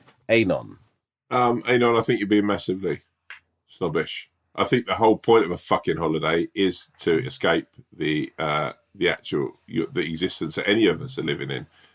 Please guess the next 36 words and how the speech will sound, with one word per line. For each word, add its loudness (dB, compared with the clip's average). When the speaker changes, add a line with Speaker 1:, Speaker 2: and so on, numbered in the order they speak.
Speaker 2:
And, -4
uh, 2
who, 4
look, 2
if -4
people 2
are 6
acting 0
out -2
of -2
order 2
or 0
they -2
are -2
drunk -2
on 0
a -2
beach -2
and -2
they're 0
infringing -2
on -2
your 4
time 0
and -4
they're 0
making -2
your 2
time -2
significantly -4
worse -2
by 2
something -2
they're 0
doing 2
or 0